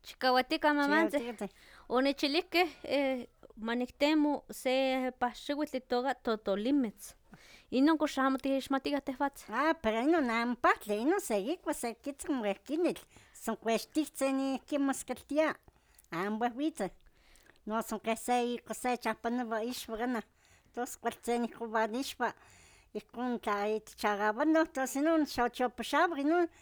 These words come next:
Speaker 2: se kitza, ma se ikua.
Speaker 1: Ixochopoxawak.
Speaker 2: Ajá, tiko tzitzimeh pues kuextik, amo uehwi.
Speaker 1: Kanah ke nache moskalti ihtik.
Speaker 2: Amo uehwitzi, kanah se treinta centímetros se uehkapan se moskaltia.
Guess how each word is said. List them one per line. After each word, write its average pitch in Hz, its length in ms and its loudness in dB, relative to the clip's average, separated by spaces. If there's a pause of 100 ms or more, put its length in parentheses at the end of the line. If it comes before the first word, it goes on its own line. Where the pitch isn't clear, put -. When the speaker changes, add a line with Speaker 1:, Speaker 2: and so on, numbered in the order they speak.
(240)
Speaker 2:
se 240 260 0
kitza, - 540 0
ma 190 220 -4
se 175 180 -4
ikua. 240 340 -6 (560)
Speaker 1:
Ixochopoxawak. 247 800 4
Speaker 2:
Ajá, 220 480 0
tiko 214 240 -4
tzitzimeh 240 560 -4
pues 254 240 -6
kuextik, 247 400 -6
amo 185 220 -4
uehwi. 220 320 -4 (1080)
Speaker 1:
Kanah 214 300 2
ke 240 160 4
nache 240 560 0
moskalti 233 640 0
ihtik. - 260 -8
Speaker 2:
Amo 285 320 6
uehwitzi, 311 540 2
kanah 233 340 -4
se 254 680 0 (100)
treinta 254 320 0
centímetros 254 500 -4
se 240 220 -4
uehkapan 220 580 -8
se - 140 -10
moskaltia. 220 500 -12